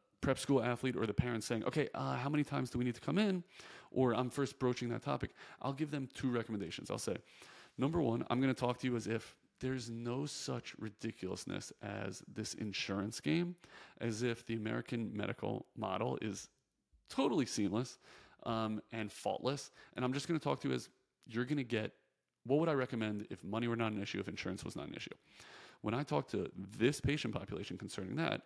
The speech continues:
I say, "You should be in this office every single day. You should be here seven days a week. Um, if you can only make six, great. If you can only make five,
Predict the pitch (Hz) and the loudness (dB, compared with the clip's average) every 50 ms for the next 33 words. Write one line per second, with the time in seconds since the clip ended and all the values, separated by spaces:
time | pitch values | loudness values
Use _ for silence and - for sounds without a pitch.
0 | _ - - - - - 170 143 117 110 107 - - _ _ _ _ _ _ _ | _ -4 -4 -4 0 2 2 2 4 2 0 -4 -8 _ _ _ _ _ _ _
1 | _ _ _ _ _ _ _ - - _ - 120 120 - 143 135 117 139 127 123 | _ _ _ _ _ _ _ -20 -12 _ 0 2 2 4 2 2 4 2 2 0
2 | 123 - _ 117 113 120 127 120 120 127 - - - 95 - - - 147 143 - | 0 -2 _ -2 0 0 0 -2 -2 -4 -4 -2 -2 -2 0 2 0 0 0 0
3 | - - - - - - - _ - 120 107 113 - - 113 107 101 87 - - | -8 -18 -20 -20 -20 -20 -20 _ -2 2 2 2 2 2 2 2 2 2 0 -4
4 | - _ _ _ - - - - - - - - _ - 110 - - 135 117 120 | -10 _ _ _ -20 -20 -20 -20 -20 -20 -20 -16 _ -4 -2 0 0 2 2 4
5 | 113 110 117 120 - - - - 107 98 98 110 107 101 98 98 90 104 87 - | 4 4 4 2 2 0 0 0 0 2 2 2 2 4 4 2 4 2 0 -2
6 | - - - - - - - - - - - - _ - - 104 104 98 98 95 | -4 -6 -12 -18 -20 -20 -20 -20 -20 -20 -20 -20 _ -10 -6 -4 -2 -2 -2 -2
7 | 92 - 123 - - - 104 - 95 90 - 110 107 107 107 104 98 - - - | -4 -6 -10 -14 -16 -16 -10 -10 -8 -4 -2 0 2 2 2 2 0 -2 0 0
8 | 151 165 - - - - - _ _ _ _ _ - - - 98 143 190 - - | 0 0 0 -4 -12 -16 -16 _ _ _ _ _ -14 -2 2 2 2 2 2 -2
9 | _ _ _ - - - - - - - - - - - - - 98 123 151 170 | _ _ _ -10 -8 -4 -4 -2 -2 -2 -2 -4 -6 -6 -2 2 2 4 4 2
10 | 160 | 0